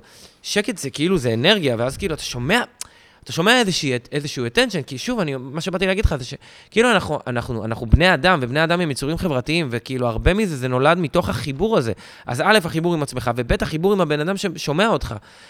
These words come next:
ואז כשאתה אומר איזשהו משהו כזה,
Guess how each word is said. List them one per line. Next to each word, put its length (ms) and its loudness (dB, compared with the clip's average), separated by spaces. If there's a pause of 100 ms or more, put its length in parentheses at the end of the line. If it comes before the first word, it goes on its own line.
(380)
ואז 540 -4
כשאתה 300 -2
אומר 220 0
איזשהו 280 -4
משהו 220 -2
כזה, 320 -2